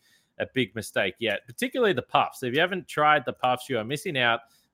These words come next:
on one of Built Bar's best tasting bars. Puffs are the first ever protein-infused marshmallow. They're fluffy, they're marshmallowy, they're not just a protein bar. They are a treat, and they're covered in a hundred percent real chocolate.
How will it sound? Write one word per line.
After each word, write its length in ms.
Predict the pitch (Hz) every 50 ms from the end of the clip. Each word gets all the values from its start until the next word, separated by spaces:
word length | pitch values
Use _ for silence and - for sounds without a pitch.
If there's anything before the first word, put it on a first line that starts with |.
| -
on 100 | 113 113
one 120 | 120 117 110
of 100 | 101 - -
Built 200 | 131 120 120 -
Bar's 260 | 120 113 107 95 - -
best 280 | 127 123 110 - - -
tasting 340 | - 107 101 - - 101
bars. 320 | 87 - 120 131 127 120 - -
Puffs 260 | 135 131 113 - -
are 40 | 120
the 80 | 101 92
first 280 | - 127 123 110 -
ever 160 | 117 98 95
protein-infused 1000 | - _ - 120 117 - - 139 127 117 117 110 98 - - 127 123 117 101 - _ 104
marshmallow. 600 | 104 123 139 139 - - 135 139 139 135 131 120
They're 120 | 107 92
fluffy, 440 | - - 156 160 156 156 - 165 131
they're 120 | 123 113
marshmallowy, 720 | 104 117 135 143 143 - 147 143 143 143 139 139 135 117
they're 120 | 110 101 101
not 260 | 104 123 143 147 -
just 180 | 151 147 -
a 40 | 160
protein 500 | - - 160 151 139 - - 131 120 107
bar. 260 | 107 104 107 107 98 - - - - _ _ _
They 160 | - 123 143
are 140 | 156 151 127
a 60 | 107
treat, 440 | - - - 147 135 110 - - - _ _ _ _ _ _ -
and 100 | 107 107
they're 120 | 104 95
covered 300 | - - 139 123 120 113
in 100 | 113 107
a 40 | 98
hundred 220 | 113 123 117 107 98
percent 340 | 98 - - 120 113 104 95
real 240 | 107 107 101 95 -
chocolate. 520 | - - 147 147 147 - - 151 139